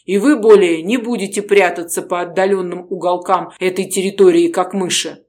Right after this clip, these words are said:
«Занятно», проговорил ведьмак. «А что насчет крови?» «Не думаю, что ты сдержишь своих псов от того, чтобы они время от времени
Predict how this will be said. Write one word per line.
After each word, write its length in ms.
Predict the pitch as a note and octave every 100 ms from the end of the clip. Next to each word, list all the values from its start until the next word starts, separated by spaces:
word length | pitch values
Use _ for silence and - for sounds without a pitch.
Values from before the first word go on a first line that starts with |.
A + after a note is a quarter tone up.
| _ _ _ _ _ -
«Занятно», 1040 | C#3 E3+ A3 C#4 G#3+ D#3 - E3 E3 E3 _ _ _
проговорил 600 | F3+ F3+ F3+ F3+ F3 E3+
ведьмак. 600 | D#3+ E3 E3+ D#3 D#3 _ _ _ _ _
«А 160 | F3 G#3
что 240 | - D4+
насчет 400 | B3 G#3 B3 G#3
крови?» 480 | - F#3 E3+ G3+ B3 - _ _ _ _ _ _
«Не 300 | E3 F3+ A#3
думаю, 520 | B3 C4+ G3+ A#3+ A#3 _ _
что 280 | - - A#3
ты 140 | B3
сдержишь 560 | G3+ F3+ G#3+ E3 F#3 -
своих 380 | G3 G3 F3+ -
псов 360 | - A#3+ -
от 200 | F3+ F3+
того, 460 | - F#3+ C#4 E4+ - _ -
чтобы 380 | - G#3+ G3
они 200 | G3+ A3
время 380 | G#3 A3+ G#3+ F#3
от 140 | F#3 F#3
времени 580 | B3+ D4 A#3 E3 D#3